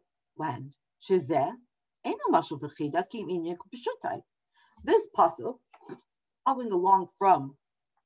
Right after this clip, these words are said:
Ha'etzitim Period, that the fruit trees will give forth fruit, it says that the wild animals will be removed. Ubi Radbaz Asar, the Radbaz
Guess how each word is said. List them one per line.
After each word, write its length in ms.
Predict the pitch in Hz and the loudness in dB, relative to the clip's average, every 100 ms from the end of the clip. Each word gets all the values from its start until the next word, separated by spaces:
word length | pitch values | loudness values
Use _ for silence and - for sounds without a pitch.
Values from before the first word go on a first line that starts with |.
| _ _ _ _ _ _ _ 180 | _ _ _ _ _ _ _ -2
Ha'etzitim 680 | 220 240 240 226 180 156 | 0 0 -2 -4 -2 -2
Period, 440 | 147 135 131 156 185 _ - | -6 -6 -6 -8 -12 _ -8
that 120 | 170 | -6
the 100 | 175 - | -6 -4
fruit 200 | 262 240 | -4 -4
trees 300 | 233 196 175 | -8 -4 -2
will 80 | |
give 260 | 151 196 - | 0 0 -2
forth 200 | 156 147 _ | -4 -10 _
fruit, 220 | 131 139 | -8 -8
it 100 | 185 | -6
says 280 | - 440 311 - _ _ - | -2 -2 -2 -6 _ _ 0
that 200 | 196 190 | 0 2
the 80 | 196 | 0
wild 340 | 180 226 247 - | 4 4 4 2
animals 440 | 349 359 226 196 | 0 2 0 0
will 140 | 185 170 | -2 -2
be 120 | 180 | -2
removed. 640 | 190 240 370 156 131 _ _ _ _ _ _ _ _ _ _ _ _ _ _ _ _ _ - | -4 -2 0 -2 -6 _ _ _ _ _ _ _ _ _ _ _ _ _ _ _ _ _ -14
Ubi 140 | 233 254 | -8 2
Radbaz 540 | 233 196 196 240 240 - | 2 4 4 4 4 2
Asar, 560 | 180 160 - 135 139 - _ | 2 0 -2 -4 -4 -10 _
the 60 | 208 | 2
Radbaz 520 | 233 214 - 302 - | 2 4 4 4 2